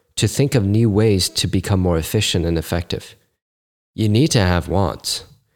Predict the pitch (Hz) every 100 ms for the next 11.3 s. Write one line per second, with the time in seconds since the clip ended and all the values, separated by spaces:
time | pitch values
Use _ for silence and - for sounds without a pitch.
0 | _ _ 107 107 135 131 123 - - _
1 | 110 120 202 190 156 135 127 113 98 -
2 | - - 107 - 120 117 104 - 92 -
3 | 131 123 107 90 85 127 135 110 85 87
4 | 98 95 101 98 123 127 120 - 113 -
5 | 123 110 92 85 - 104 - 87 90 87
6 | 92 90 - 120 113 80 78 76 67 -
7 | - _ _ - 95 90 85 113 110 85
8 | 69 - _ _ _ - 98 104 95 -
9 | - 104 107 123 120 175 185 170 135 107
10 | 95 82 92 107 104 95 - 76 - 82
11 | - -